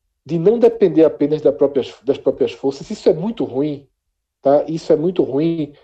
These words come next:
Eu vou, antes, quando eu for passar pra Diego, eu vou relembrar um fato,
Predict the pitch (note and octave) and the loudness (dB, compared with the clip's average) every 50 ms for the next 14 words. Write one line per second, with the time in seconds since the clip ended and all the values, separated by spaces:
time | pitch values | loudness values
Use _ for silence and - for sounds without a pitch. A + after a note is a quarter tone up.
0 | _ _ _ _ _ _ _ _ _ _ _ _ _ _ _ _ _ _ _ - | _ _ _ _ _ _ _ _ _ _ _ _ _ _ _ _ _ _ _ 0
1 | E3 D3+ - - E3+ F3+ F#3 - - G#3 C4 C4+ - - - G#3 A3 A3+ - G3+ | 2 2 4 4 4 2 2 4 4 4 4 4 0 0 0 2 2 4 4 2
2 | G3 - E3 - - E3+ - E3+ D#3 - C3 C#3+ D3+ D#3+ D3+ C3+ D3 D#3+ E3 D#3+ | 2 0 0 0 0 0 2 0 0 2 2 2 2 2 0 0 0 2 2 2
3 | D#3 D3+ - C3 D#3 E3 E3+ D#3+ C#3 D3+ D3+ C#3+ - - - - C3 C3+ C3+ C3+ | 2 0 0 0 2 4 4 4 4 4 2 2 2 0 0 0 2 4 2 2
4 | - D#3 D3+ D3+ - | 0 -6 -10 -10 -14